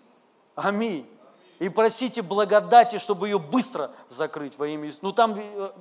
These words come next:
разные есть схемы. <laughs> Но это, вот это уже не моя сфера, говорю. То есть не могу, но я всё-таки... Но не берите кредиты на фигню, на шмотки, на... на, на, ну. Вот это не, нельзя. Понима-, понима-, понимаете? То есть то, что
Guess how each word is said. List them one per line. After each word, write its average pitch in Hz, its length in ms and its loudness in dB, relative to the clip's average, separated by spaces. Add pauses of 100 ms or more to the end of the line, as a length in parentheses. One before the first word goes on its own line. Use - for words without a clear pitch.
(200)
разные 180 580 0
есть - 160 -10
схемы. 180 380 -8 (500)
<laughs> - 400 -12
Но 185 120 0
это, 208 200 4
вот 175 240 2
это 269 180 6
уже 220 180 2
не 208 100 -4
моя 214 320 4
сфера, 214 400 -2
говорю. 139 420 -6 (260)
То 175 60 -2
есть 175 180 -4
не 185 80 -6
могу, 208 280 0
но 180 80 -2
я 214 140 6
всё-таки... - 380 -4
Но 196 440 6 (240)
не 202 180 2
берите 202 720 2 (400)
кредиты 202 580 2
на 175 580 6 (200)
фигню, 202 440 -2
на 151 160 0
шмотки, 196 580 0
на... 160 320 0
на, 156 180 0
на, 156 220 -8
ну. 151 240 -8 (180)
Вот 175 180 4
это 285 200 4
не, 208 320 0
нельзя. 180 580 2 (260)
Понима-, 190 380 4
понима-, 180 480 0
понимаете? 180 580 -2
То 202 120 0
есть - 200 -4
то, 285 160 2
что 196 340 0